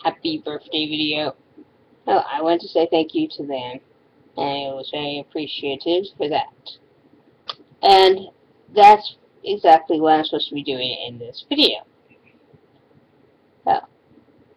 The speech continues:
you're gonna start seeing a series of different videos where I'm gonna be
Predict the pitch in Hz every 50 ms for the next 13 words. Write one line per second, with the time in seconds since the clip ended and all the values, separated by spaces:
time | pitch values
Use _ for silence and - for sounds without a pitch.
0 | _ _ _ _ - - 202 220 240 247 233 226 220 - - 226 226 220 - -
1 | 233 214 202 190 175 175 - - - 240 226 226 220 220 220 208 196 190 190 -
2 | _ _ _ _ - 185 190 190 196 185 180 170 170 165 165 160 160 160 160 160
3 | - - 147 147 143 135 131 143 151 151 147 147 147 147 147 143